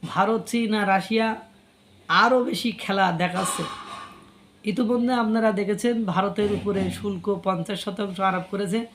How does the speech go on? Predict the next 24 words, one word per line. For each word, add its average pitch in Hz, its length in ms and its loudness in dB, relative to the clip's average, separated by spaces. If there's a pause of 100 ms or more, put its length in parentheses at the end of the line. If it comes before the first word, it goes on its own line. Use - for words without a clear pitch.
(520)
ঔষধ 202 400 4
শিল্পের 220 420 0
উপরে 208 320 0
একশো 190 340 -2
শতাংশ 214 520 -4
আরোপ 185 260 2
করেছে। 208 420 -4 (680)
তারপরও 254 580 2
ভারতকে 202 680 2 (640)
আপনার 190 720 2
কোনোভাবে 220 680 4 (480)
রাশিয়ার 202 520 2
তেল 214 220 0
কেনা 208 200 -2
থেকে 208 240 -2
বিরত 185 320 -2
রাখতে 185 520 -4
পারছে 165 380 -2
না। 143 120 -10 (320)
পাশাপাশি 208 580 0 (580)
চীনের 240 420 2
সবিন 226 520 2
বিট 226 240 -2
কিনতো 214 480 0